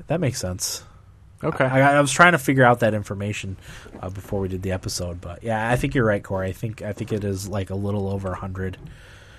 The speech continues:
Speaker 1: and the ma-, vast majority of them are big, big hunts, not so much little, little
Speaker 2: Yeah,
Speaker 1: hunts.
Speaker 2: so I've gone on two big hunts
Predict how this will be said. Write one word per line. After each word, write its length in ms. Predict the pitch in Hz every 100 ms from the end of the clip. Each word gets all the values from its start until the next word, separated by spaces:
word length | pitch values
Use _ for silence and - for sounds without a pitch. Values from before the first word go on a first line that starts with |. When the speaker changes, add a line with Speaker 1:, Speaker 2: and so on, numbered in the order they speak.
| - -
Speaker 1:
and 360 | 101 98 104
the 100 | 113
ma-, 120 | 120 117 113
vast 300 | 127 117 -
majority 400 | 110 101 98 98
of 100 | 92
them 160 | 92 92
are 80 |
big, 400 | 90 92 90 104
big 200 | - 104
hunts, 580 | 98 95 92 - - - - -
not 220 | 92 92
so 80 | -
much 240 | 92 87 -
little, 280 | 95 95 -
little 240 | 104 98 190
Speaker 2:
Yeah, 220 | 175 151
Speaker 1:
hunts. 140 | 135 -
Speaker 2:
so 220 | - 185
I've 120 | 196
gone 180 | 220 196
on 140 | 160
two 200 | 139 175
big 240 | 135 139 127
hunts 440 | 123 110 - -